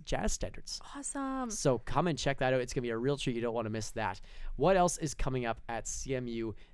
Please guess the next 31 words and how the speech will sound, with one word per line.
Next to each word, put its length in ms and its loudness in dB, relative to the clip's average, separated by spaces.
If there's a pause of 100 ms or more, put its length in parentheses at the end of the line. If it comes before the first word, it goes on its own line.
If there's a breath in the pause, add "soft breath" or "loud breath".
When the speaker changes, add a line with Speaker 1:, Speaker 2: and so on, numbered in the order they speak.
Speaker 1:
this 500 0
week? 360 -2
I 60 -2
mean, 140 -4
it's 240 -6
Advent, 420 0
so 260 -2
all 180 2
the 120 -6
chapels 500 -2 (400 loud breath)
are, 240 -2
uh, 180 -2
sort 260 -4
of 100 -6 (180)
wrapping 420 -4
up 140 -6
for 360 -2
the 120 -8
year. 520 2 (340 loud breath)
Also, 360 8
congratulations 760 4
to 140 4
our 60 6
men's 200 2
and 80 4
women's 200 2
volleyball 340 6
teams 260 4
for 220 4
Western 320 4
Canadian 540 2